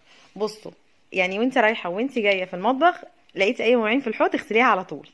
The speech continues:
ما تستنيش بقى بالليل وتقولي: "اشطب المطبخ بالليل"، ولا "انا مثلًا هعمل بعد الغدا"، ولا بعد العشاء، ولا اي وقت انت بتقولي هتعملي فيه.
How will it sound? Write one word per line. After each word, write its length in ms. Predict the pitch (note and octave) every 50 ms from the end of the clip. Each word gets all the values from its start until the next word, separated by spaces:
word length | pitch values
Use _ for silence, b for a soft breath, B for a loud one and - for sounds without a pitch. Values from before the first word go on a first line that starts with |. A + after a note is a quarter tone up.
| b b b b b -
ما 60 | F#3+
تستنيش 380 | - - - G#3 F#3+ G#3 B3+ B3
بقى 220 | A#3 A#3 A3+ A#3+
بالليل 300 | G3 G#3+ G3+ G3+ A#3+ C#4
وتقولي: 240 | C4 A#3+ - G#3+ A3+
"اشطب 300 | G#3+ A#3+ A#3 - A#3 G#3+
المطبخ 300 | G#3 G#3 A3 A3+ A#3+ A3
بالليل"، 460 | F#3+ G3 G3 F#3 G3 A#3 C#4+ D#4+ D#4 C4+
ولا 220 | A3 G3+ F#3+ F#3+
"انا 100 | G3 G#3+
مثلًا 260 | A#3 A#3 - A3+ G#3 G3
هعمل 260 | - G3+ G#3 A3+ G#3+ F#3+
بعد 220 | F3+ F3 F3 E3+
الغدا"، 340 | F3 E3+ F#3+ A#3 A#3 B3+ A#3+
ولا 180 | A3 G3+ F#3
بعد 200 | F3 F3+ F3 E3+ F3
العشاء، 400 | F3+ F#3+ A3+ C4 - C#4+ C4 A#3+
ولا 200 | G#3 G3 F#3+ -
اي 200 | A3+ A#3+ A3+ A3+
وقت 200 | A#3 - - -
انت 160 | A3+ G#3 A3+
بتقولي 320 | G3 G3+ - - - A#3+
هتعملي 340 | A3+ A#3 G#3 G3 G3+ A3 B3
فيه. 220 | A#3 - D4+ G#4